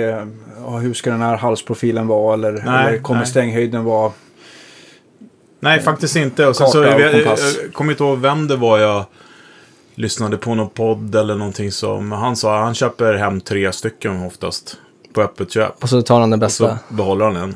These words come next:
Speaker 3: Beställer tre
Speaker 1: Så
Speaker 3: par
Speaker 1: behåller han
Speaker 3: jeans.
Speaker 1: alla.
Speaker 2: Behåller han,
Speaker 3: Ja,
Speaker 2: precis.
Speaker 3: exakt.
Speaker 2: <laughs> Apropå humör.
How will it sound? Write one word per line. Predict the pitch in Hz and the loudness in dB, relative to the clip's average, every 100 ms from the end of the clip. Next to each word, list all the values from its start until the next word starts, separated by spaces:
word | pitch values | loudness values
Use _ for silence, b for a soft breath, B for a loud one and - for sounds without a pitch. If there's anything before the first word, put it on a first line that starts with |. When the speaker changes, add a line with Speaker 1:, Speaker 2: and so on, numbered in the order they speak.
| - | -10
Speaker 3:
Beställer | - 131 127 | -6 0 0
tre | - 131 | 4 6
Speaker 1:
Så | |
Speaker 3:
par | 165 | 6
Speaker 1:
behåller | 143 135 | 6 6
han | 143 | 6
Speaker 3:
jeans. | 139 123 135 | 4 4 2
Speaker 1:
alla. | 123 - 113 | 0 -2 0
Speaker 2:
Behåller | 127 123 123 - | 2 2 0 0
han, | - - | 0 4
Speaker 3:
Ja, | 175 - | 6 6
Speaker 2:
precis. | 196 202 | 8 6
Speaker 3:
exakt. | 147 226 185 | 6 4 -2
Speaker 2:
<laughs> | - | -2
Apropå | - - 127 120 | -2 -2 0 2
humör. | 127 120 120 123 107 | 2 0 -2 -2 -4